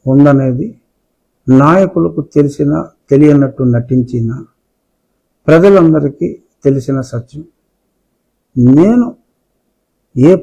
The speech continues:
పదవి ఆశించి, పదవి ఆశించేవాడినైతే నాకున్న పదవిని వస్తుందో రాదో కొత్త ప్రభుత్వం అని నేను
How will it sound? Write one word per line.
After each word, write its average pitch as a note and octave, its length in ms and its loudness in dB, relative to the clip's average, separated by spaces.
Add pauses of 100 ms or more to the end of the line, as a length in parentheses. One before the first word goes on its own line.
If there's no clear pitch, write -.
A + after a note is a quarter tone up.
పదవి D#3 360 0 (840)
ఆశించి, D3+ 720 -2 (1300)
పదవి F#3 260 4 (120)
ఆశించేవాడినైతే D3 880 -2 (720)
నాకున్న E3+ 440 0 (140)
పదవిని D3 400 0 (600)
వస్తుందో E3+ 500 2 (120)
రాదో D3+ 260 0 (1300)
కొత్త C3+ 180 -6 (120)
ప్రభుత్వం C3+ 460 -2 (1600)
అని F#3 240 4 (1300)
నేను D#3 220 2